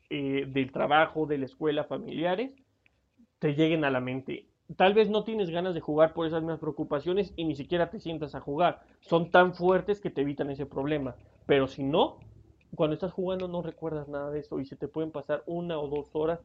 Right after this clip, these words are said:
de completo desestrés sintiendo un montón de emociones, tanto buenas como malas, porque también vives emociones negativas con los videojuegos.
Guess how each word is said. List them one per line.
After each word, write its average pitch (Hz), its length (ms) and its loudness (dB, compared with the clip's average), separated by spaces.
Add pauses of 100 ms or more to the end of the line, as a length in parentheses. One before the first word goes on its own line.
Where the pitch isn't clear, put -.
(260)
de 147 160 2
completo 151 520 -2
desestrés 151 680 -6
sintiendo 151 580 -6
un 165 100 -6
montón 143 360 -6
de 143 160 0
emociones, 135 640 -6
tanto 135 340 -4
buenas 135 360 -2 (340)
como 131 300 -2
malas, 147 480 -2
porque 139 300 -4
también 143 380 -8
vives 143 280 -4 (340)
emociones 139 500 -2
negativas 127 560 -4
con 135 140 -4
los 131 120 -4
videojuegos. 135 600 -4